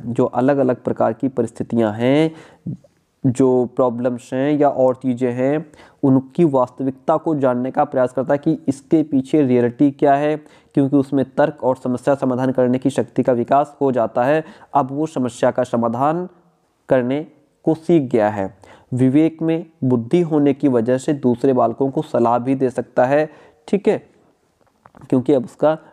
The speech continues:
मेंटल डेवलपमेंट अच्छी तरीके से हो चुका होता है। तो ये जो अवस्थाएं हैं, बाल्यावस्था की, अ, बाल्यावस्था की अवस्थाएं हैं, जिसमें मेंटल डेवलपमेंट इस तरीके से होता है। अब आता है हमारी, अ, किशोरावस्था।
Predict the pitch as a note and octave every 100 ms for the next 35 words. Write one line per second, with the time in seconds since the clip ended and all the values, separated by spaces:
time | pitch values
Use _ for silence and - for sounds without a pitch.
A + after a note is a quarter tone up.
0 | - B2+ B2+ C3+ D3 B2 B2 C3+ C#3+ -
1 | - A#2 A#2 A#2 B2 F3 F3+ - D3+ -
2 | A2+ G#2 G#2 G2+ G2+ G2+ G2 - - -
3 | - C#3 C#3 D3 D#3 C3+ - C3+ C#3 D#3+
4 | D3+ B2 A#2+ B2 A#2+ - B2+ - C#3+ -
5 | A#2 A#2+ A#2+ A#2 A#2+ B2 - - B2 C3+
6 | C3 A#2 B2 - C#3 C#3+ D3+ F#3 - -
7 | _ B2 A#2+ - C#3+ D3+ - _ B2+ B2+
8 | C3 B2+ A#2 B2 C#3+ D#3+ - C3+ - A#2+
9 | A2 G2+ - G2 F#2 F#2 F#2+ - - -
10 | _ C#3+ C#3+ C3+ C3+ C#3 D3 C3+ B2+ D3
11 | - _ - A#2 A2+ - - - D#3 C#3
12 | G2 -